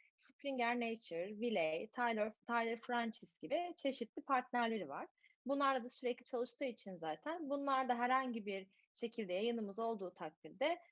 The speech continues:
Pablons'a da entegre gidebiliyoruz. Eee,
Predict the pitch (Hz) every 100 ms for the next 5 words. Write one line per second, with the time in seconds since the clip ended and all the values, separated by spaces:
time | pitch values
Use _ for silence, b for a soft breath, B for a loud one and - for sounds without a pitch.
0 | _ 294 254 214 180 208 262 247 226 196
1 | 175 294 302 240 262 262 240 202 143 -
2 | 359 _ _ b b _ 226 233